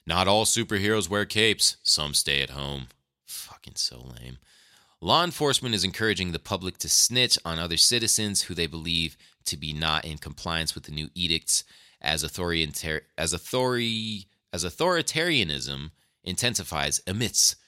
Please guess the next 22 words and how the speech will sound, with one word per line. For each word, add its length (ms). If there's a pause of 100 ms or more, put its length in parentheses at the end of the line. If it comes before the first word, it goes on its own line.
(300)
the 80
coronavirus 680
pandemic. 540 (720)
The 80
situation 540
continues 460
to 140
evolve 340
rapidly, 560
and 120
we 120
remain 400
committed 500
to 100
taking 360
whatever 360
action 360
necessary 560
to 140
promote 300
social 320
distancing, 640